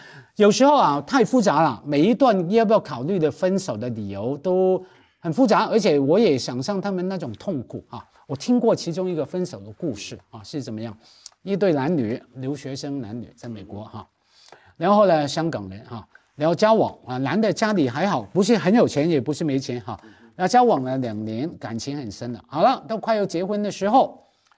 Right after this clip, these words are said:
那按照家，男生的家庭的传统呢，要求什么呢？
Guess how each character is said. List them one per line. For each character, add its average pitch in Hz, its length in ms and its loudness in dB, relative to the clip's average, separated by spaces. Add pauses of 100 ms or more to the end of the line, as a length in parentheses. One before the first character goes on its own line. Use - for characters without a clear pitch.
(360)
那 226 120 4
按 220 160 2
照 233 180 4
家， 226 520 4
男 196 340 0
生 208 240 -2
的 185 100 0
家 202 240 -2
庭 170 220 -4
的 175 140 -2
传 151 260 -8
统 135 180 -8
呢， 117 180 -8
要 165 260 -4
求 147 260 -6
什 123 140 -10
么 107 140 -10
呢？ 107 180 -12